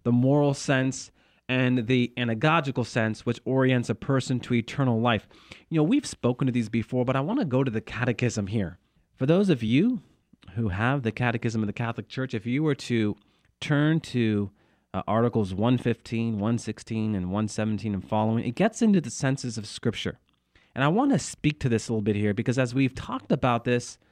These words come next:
before, we've never gone into the Catechism, and I just want to speak to what the Catechism has to say here. This is paragraph one fifteen, and certainly,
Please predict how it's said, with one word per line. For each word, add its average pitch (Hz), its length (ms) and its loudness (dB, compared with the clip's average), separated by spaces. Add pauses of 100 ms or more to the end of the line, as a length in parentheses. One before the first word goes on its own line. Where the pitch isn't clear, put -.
(260)
before, 151 600 2 (680)
we've 135 140 6
never 233 240 4
gone 135 380 2
into 110 180 0
the 101 60 -8
Catechism, 107 640 -2
and 104 100 0
I 120 120 2
just 208 160 0
want 190 160 0
to 123 40 2
speak - 340 -4
to 113 100 -8
what 113 120 0
the 104 80 -4
Catechism 113 520 -2
has 104 240 -4
to 98 100 -8
say 113 320 2
here. 95 320 -4 (240)
This 170 140 -6
is 220 100 0
paragraph 123 560 2
one 123 220 2
fifteen, 110 720 -2 (320)
and 117 120 2
certainly, 117 680 2